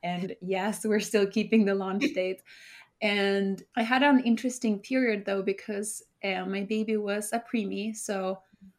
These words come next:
Speaker 1: although she is, you know, safe and healthy,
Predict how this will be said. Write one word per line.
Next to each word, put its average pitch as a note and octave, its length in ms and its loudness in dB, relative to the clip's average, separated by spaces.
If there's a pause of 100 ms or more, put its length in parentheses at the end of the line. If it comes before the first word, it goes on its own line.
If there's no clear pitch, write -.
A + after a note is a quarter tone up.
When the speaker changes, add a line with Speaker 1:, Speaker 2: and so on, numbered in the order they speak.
(120)
Speaker 1:
although G3 600 0
she G3+ 720 -6
is, - 420 -10
you G#3 80 -4
know, F#3+ 160 -4
safe G#3 400 -8
and G3+ 120 -6
healthy, A3 540 -4